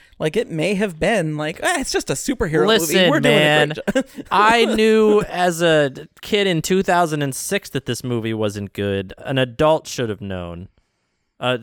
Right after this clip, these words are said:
Speaker 2: series of adults should have known. Like, I, I don't know how you wouldn't look at this and go, "Ooh, I'm embarrassed."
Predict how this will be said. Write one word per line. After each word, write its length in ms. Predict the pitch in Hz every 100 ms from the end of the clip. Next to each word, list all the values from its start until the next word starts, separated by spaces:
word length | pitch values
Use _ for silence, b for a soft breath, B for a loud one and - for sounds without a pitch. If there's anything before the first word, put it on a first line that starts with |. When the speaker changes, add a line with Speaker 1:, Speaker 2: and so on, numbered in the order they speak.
| 120
Speaker 2:
series 540 | - 208 196 151 127
of 120 | 123
adults 440 | 107 92 101 95 -
should 180 | - 95
have 100 | 92
known. 460 | 95 92 90 90 -
Like, 260 | 127 131 -
I, 220 | 135 156
I 140 | 147 165
don't 160 | 175
know 120 | 147 135
how 180 | - 139
you 180 | 131
wouldn't 340 | 120 120 113 -
look 160 | 107 110
at 80 | 104
this 180 | 98
and 120 | 104 92
go, 240 | 92 90
"Ooh, 440 | 76 107 123 104
I'm 280 | 80 101 117
embarrassed." 460 | 95 90 101 104